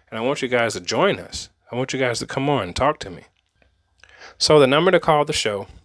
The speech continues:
is nine one eight, five five two,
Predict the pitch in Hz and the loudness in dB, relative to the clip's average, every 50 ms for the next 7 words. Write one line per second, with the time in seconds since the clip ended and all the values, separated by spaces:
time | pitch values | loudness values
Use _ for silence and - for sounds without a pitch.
0 | _ _ _ _ - 113 110 101 90 98 104 113 120 135 147 151 147 143 147 135 | _ _ _ _ -6 -6 -6 -4 -4 -4 -2 0 2 2 2 2 2 2 0 0
1 | 104 98 101 - - _ _ _ _ _ _ _ _ - - - - _ _ _ | -2 -4 -6 -6 -10 _ _ _ _ _ _ _ _ -20 -20 -20 -20 _ _ _
2 | _ - - - 120 120 123 120 - - 123 113 104 - - - 180 190 190 180 | _ -4 2 2 4 4 4 2 0 0 0 0 -2 -4 -2 0 2 2 2 0